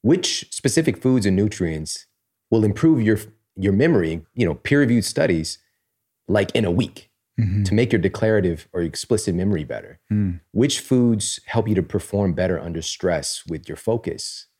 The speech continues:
Speaker 1: Um, and also, and this is really at the heart of the book, and also for me, a big reason why I wrote the book,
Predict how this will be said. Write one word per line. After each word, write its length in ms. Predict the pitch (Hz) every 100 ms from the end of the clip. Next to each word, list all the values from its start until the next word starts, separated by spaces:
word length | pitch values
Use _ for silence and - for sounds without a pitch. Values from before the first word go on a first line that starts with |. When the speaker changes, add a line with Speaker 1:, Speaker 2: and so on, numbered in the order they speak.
| _ _ _ _ _ _ -
Speaker 1:
Um, 460 | 82 78 76 71 - 92
and 140 | 87
also, 600 | 101 131 - 95 82 85
and 80 | 80
this 160 | 85
is 160 | 92 82 - _
really 220 | - 92 90
at 80 |
the 80 | -
heart 180 | 92 117
of 40 | 95
the 40 |
book, 240 | 73 78
and 100 | 69
also 480 | 78 90 - 80 73 _ _ _ _ _ _ _ _ _ _ -
for 80 | 82
me, 160 | 110
a 40 | 131
big 180 | 104 85
reason 260 | 92 85
why 140 | 78 69
I 20 |
wrote 240 | 71 98
the 80 | -
book, 380 | 71 67 -